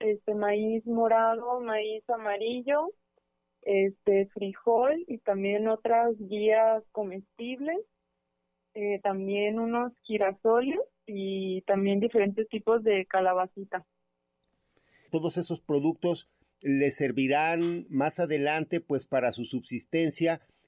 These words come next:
Speaker 2: y quizás hasta poder comercializar alguno de ellos.
Speaker 1: Sí, pues, ahora sí que ya que se nos den bien, yo digo que va a salir,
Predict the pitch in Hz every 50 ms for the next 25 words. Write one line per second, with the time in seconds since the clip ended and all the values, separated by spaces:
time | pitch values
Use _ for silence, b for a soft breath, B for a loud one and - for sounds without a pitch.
0 | _ - 175 180 202 208 - - 180 175 - - 165 165 175 175 - - - -
1 | 175 147 135 - - - 147 139 131 127 - - 139 135 127 170 185 180 - 202
2 | 196 175 139 - - 151 139 131 120 - 160 165 165 160 156 135 139 151 151 151
3 | 143 127 127 123 123 120 113 98 92 90 85 _ - _ _ _ _ _ _ _
4 | _ _ _ _ _ _ _ _ _ _ _ _ _ _ _ _ _ _ _ _
5 | _ _ _ _ _ _ _ _ _ _ _ - 247 240 240 240 254 262 254 -
6 | 247 240 233 220 - - - _ _ _ _ _ _ _ _ _ _ _ _ _
7 | _ _ _ _ _ - 208 208 220 247 240 262 262 262 254 254 233 240 233 233
8 | 233 233 233 240 233 226 - 226 220 214 - 214 208 202 202 202 190 202 214 220
9 | 226 226 220 214 226 233 262 320 415 - - - 214 214 214 220 220 220 - 226
10 | 202 190 202 214 214 233 214 208 208 208 214 214 220 214